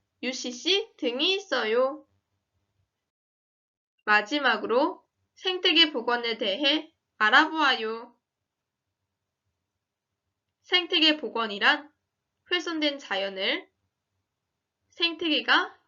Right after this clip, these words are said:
유지되는 원리를 이용하여 회복하고 야생 동식물이 살기 적합한 환경으로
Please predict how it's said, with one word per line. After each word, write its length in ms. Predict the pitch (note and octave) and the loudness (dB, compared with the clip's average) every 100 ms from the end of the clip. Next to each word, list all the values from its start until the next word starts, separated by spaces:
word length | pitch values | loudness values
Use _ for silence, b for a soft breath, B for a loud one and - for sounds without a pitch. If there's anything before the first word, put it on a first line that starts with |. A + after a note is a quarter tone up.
| - | -12
유지되는 580 | G#3 G#3+ C#4+ D#4+ D#4 | -10 -10 -4 -2 0
원리를 400 | A#3 G3+ G#3+ G#3+ | -2 -4 -4 -6
이용하여 840 | G3+ F#3 G3+ C4+ A3 A3 D4 D4 D4+ _ _ _ _ _ _ _ _ _ _ _ | -8 -8 -10 -8 -6 -2 -2 -4 -12 _ _ _ _ _ _ _ _ _ _ _
회복하고 920 | F4 E4+ D#4+ - G#3+ - G3+ C4 F4+ _ _ _ _ _ _ _ _ - | -2 -2 -4 -4 -4 -4 -4 -4 -4 _ _ _ _ _ _ _ _ -2
야생 360 | A3 A#3 B3 | -2 -2 -6
동식물이 880 | B3 A3 A3 B3+ A#3 G3 A#3 E4 - _ _ _ _ | -4 -8 -8 -12 -10 -6 -4 -4 -6 _ _ _ _
살기 440 | - E4+ D#4+ D#4+ | -4 -2 0 -2
적합한 580 | D#4 A#3+ - D4+ D#4+ E4 | -4 -8 -4 -4 -2 -2
환경으로 760 | E4+ C4+ B3 G#3+ F3+ D#4 D4+ | -4 -4 -6 -6 -4 -4 -4